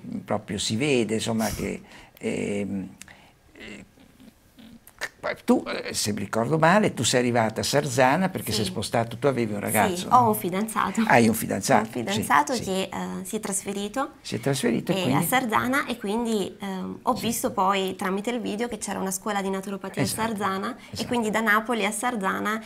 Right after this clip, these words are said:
Speaker 2: e ho trovato qui la mia, la mia vera strada, la mia
Speaker 1: La
Speaker 2: vera
Speaker 1: vera strada.
Speaker 2: vocazione.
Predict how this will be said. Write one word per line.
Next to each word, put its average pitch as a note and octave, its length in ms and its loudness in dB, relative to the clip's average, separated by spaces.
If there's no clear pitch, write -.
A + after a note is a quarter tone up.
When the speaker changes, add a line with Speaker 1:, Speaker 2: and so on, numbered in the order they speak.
Speaker 2:
e G3+ 120 -4
ho G3+ 40 -2
trovato G#3 380 2
qui G#3+ 160 -6
la G3 140 0
mia, F3+ 320 -2
la F#3 80 -2
mia F#3 140 0
vera F#3 180 -2
strada, G3 420 2
la F#3 80 -2
mia F#3 140 -2
Speaker 1:
La - 0 -
Speaker 2:
vera F#3+ 140 0
Speaker 1:
vera F#3 100 0
strada. F#3 200 -2
Speaker 2:
vocazione. G3 440 -6